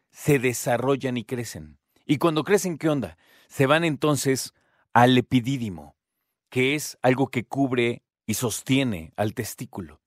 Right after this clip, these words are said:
Y después salen por un tubito hacia arriba, y ese tubito va a hacer que se expulsen por la uretra.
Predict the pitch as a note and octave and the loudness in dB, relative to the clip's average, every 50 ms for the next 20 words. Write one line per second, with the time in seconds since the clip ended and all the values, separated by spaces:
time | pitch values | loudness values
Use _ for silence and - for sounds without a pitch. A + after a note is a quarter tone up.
0 | _ _ _ _ _ _ - B2 B2+ B2 B2+ A2+ - - - B2 B2 D3 F#3+ - | _ _ _ _ _ _ 2 2 4 4 2 0 -2 -2 2 2 2 2 2 -2
1 | - - _ _ _ _ _ _ _ - - B2+ A#2+ B2+ B2 A2+ - C#3 C3+ C3+ | -8 -14 _ _ _ _ _ _ _ 0 2 4 4 4 2 0 -2 -2 -2 -2
2 | B2+ - D3+ C#3+ D3 C3+ - - G2+ G2 C3 - _ _ _ - F#2 - - G2 | -2 -2 -2 -2 -2 -4 -4 -6 -8 -8 -8 -10 _ _ _ -14 -10 -8 -6 -6
3 | F#2 F#2 A#2+ B2+ A#2 F2 D#2 E2+ - _ _ _ _ _ _ _ _ - G2+ G2 | -4 -2 -2 -2 -2 -4 -6 -12 -18 _ _ _ _ _ _ _ _ -4 -4 -4
4 | - - A2 - - B2+ A2+ G2 F2+ - F2 F2 G2 - _ _ _ _ _ _ | -2 -4 -6 -4 -2 -2 -2 -2 -4 -4 -6 -6 -6 -10 _ _ _ _ _ _
5 | _ _ _ _ _ - F#2+ F#2 - - G#2 F2+ - A2 F2+ G#2 F#2 - - - | _ _ _ _ _ -4 -4 -2 0 -2 -2 -2 -2 -2 -2 -2 -4 -4 -2 -2
6 | G#2+ F#2 - G2 D#2+ - F#2 F2 F2+ F#2 F2+ F2 F#2+ G#2 G2+ - - - - - | -2 0 0 -4 -4 -2 -2 0 0 0 0 2 0 0 -2 -2 -6 -14 -20 -20
7 | _ | _